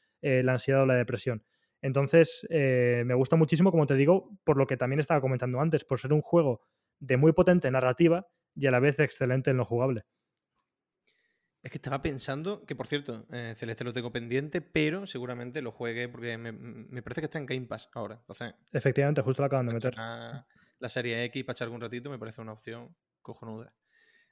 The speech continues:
Speaker 2: Eh, estaba pensando, qué complicado explicar lo que es la narrativa, ¿no?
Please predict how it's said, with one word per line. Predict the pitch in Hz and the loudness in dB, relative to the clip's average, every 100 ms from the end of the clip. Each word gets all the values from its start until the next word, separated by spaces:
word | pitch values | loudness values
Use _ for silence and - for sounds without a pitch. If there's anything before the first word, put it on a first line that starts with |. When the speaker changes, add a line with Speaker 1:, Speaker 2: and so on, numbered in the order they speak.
| _ | _
Speaker 2:
Eh, | 160 151 143 139 135 131 127 123 123 131 | -4 -2 -2 -4 -6 -8 -8 -10 -14 -16
estaba | 120 156 | -4 -4
pensando, | 220 196 175 196 - _ _ _ _ _ | -4 -6 -6 -6 -12 _ _ _ _ _
qué | 127 | -8
complicado | 226 214 131 117 160 | -6 -4 -4 -2 -4
explicar | 175 127 117 131 | -6 -8 -6 -6
lo | 175 | -6
que | 113 | -6
es | 143 | -8
la | 156 | -8
narrativa, | 117 - 127 190 180 | -10 -12 -12 -8 -8
¿no? | 131 262 - | -8 -12 -16